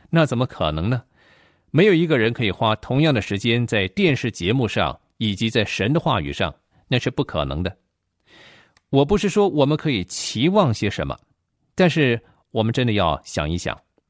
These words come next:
到底神期望我们怎么做？我们每天花多少时间看报章杂志呢？相比之下，读神的话语，我们又付出了多少时间呢？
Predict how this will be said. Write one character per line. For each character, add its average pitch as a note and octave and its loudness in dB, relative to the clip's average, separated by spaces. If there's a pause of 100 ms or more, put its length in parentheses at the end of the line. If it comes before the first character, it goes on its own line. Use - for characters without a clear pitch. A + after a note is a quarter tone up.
(380)
到 G#3+ 4
底 D#3 2
神 A#2 2 (280)
期 - -2
望 A2 0 (220)
我 F2 -2
们 E2 -2
怎 D#2+ -10
么 C2+ -10
做？ - -10 (1300)
我 C#3 4
们 F3+ 4
每 C3+ 4
天 E3+ -2
花 F3 2
多 F3 2
少 B2+ 0
时 F#2+ -4
间 A#2+ 2
看 A2 0
报 C#3+ 2
章 C3 0
杂 F2 0
志 A#2 -2
呢？ G#2+ -4 (760)
相 G#3 2
比 E2+ -2
之 G#2+ 0
下， F2 -2 (300)
读 E3+ 4
神 E3+ 0
的 F#3 2
话 F3 2
语， D#2+ -4 (160)
我 G#2 0
们 A#2+ 2
又 A2 2
付 C#3+ 0
出 C3 -4
了 F2 0 (140)
多 B2 2
少 D2+ -4
时 D#2 -10
间 D#2+ -4
呢？ D2+ -6